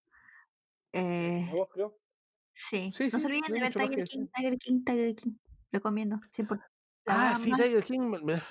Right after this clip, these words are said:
Speaker 3: me lo has recomendado.
Speaker 1: la
Speaker 3: Tengo,
Speaker 1: hueá,
Speaker 3: tengo
Speaker 1: ah,
Speaker 3: mis reservas.
Speaker 1: sí, yo sé, y sí, sé que tienes tus reservas, pero hay una, es una de las docuseries más bizarras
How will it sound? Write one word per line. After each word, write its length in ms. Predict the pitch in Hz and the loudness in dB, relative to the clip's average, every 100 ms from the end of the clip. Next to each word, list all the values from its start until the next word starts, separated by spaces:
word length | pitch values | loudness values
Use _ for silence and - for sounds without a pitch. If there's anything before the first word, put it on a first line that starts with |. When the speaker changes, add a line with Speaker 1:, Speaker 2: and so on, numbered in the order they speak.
| - | -6
Speaker 3:
me 80 | 160 | -2
lo 60 | 175 | -2
has 40 | |
recomendado. 640 | 214 190 135 139 127 95 107 | -2 -2 -2 -2 -2 -6 -2
Speaker 1:
la 60 | 220 | 2
Speaker 3:
Tengo, 120 | 202 | 6
Speaker 1:
hueá, 260 | 214 - - | 6 6 0
Speaker 3:
tengo 180 | 208 233 | 0 2
Speaker 1:
ah, 60 | |
Speaker 3:
mis 100 | 190 | 2
reservas. 640 | 156 - 170 107 101 - - | 0 -2 -2 -2 -8 -14 -16
Speaker 1:
sí, 500 | - - - 247 226 | -10 -6 2 4 4
yo 60 | 233 | 2
sé, 420 | 240 233 226 214 | 0 -2 0 -2
y 220 | - 220 214 - - | 0 0 0 -6 0
sí, 160 | 254 247 | 2 2
sé 120 | 254 | 0
que 80 | 233 | 0
tienes 180 | 240 254 | 0 0
tus 120 | 277 | -2
reservas, 380 | 233 - 196 190 | 0 0 -2 -2
pero 120 | 185 | -2
hay 60 | 196 | -2
una, 120 | 233 240 _ | -2 -6 _
es 100 | - | -2
una 100 | 240 - - | -2 -4 -4
de 60 | |
las 280 | 277 - - - | -2 -4 -8 -2
docuseries 600 | - 202 202 233 247 254 - - _ | 0 0 -2 -2 -4 -6 -12 -20 _
más 220 | 214 269 - | 0 0 -2
bizarras 1120 | - 196 185 202 - 226 233 226 220 277 - | -4 0 0 0 4 6 4 2 -2 -2 -8